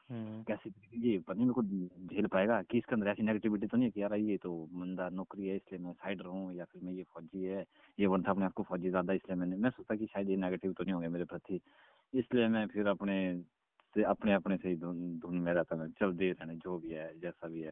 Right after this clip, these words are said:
Speaker 2: मैं अपने हिसाब से रहूंगा। जो मतलब मेरे को जैसा प-, परफॉर्म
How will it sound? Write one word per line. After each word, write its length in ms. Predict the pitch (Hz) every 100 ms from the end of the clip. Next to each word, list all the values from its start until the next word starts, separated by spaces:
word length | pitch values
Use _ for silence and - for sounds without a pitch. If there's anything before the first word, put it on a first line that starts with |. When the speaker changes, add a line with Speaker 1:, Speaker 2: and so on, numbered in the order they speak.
| - 90
Speaker 2:
मैं 80 |
अपने 240 | 90 90 87
हिसाब 260 | - 85
से 140 | 78 80
रहूंगा। 180 | 85 101
जो 240 | 151 156
मतलब 260 | 127 135 107
मेरे 180 | 113
को 300 | - 117 113 - - - - _ 95
जैसा 320 | 98 104 113
प-, 440 | 98 104 92 95 -
परफॉर्म 340 | 101 92 101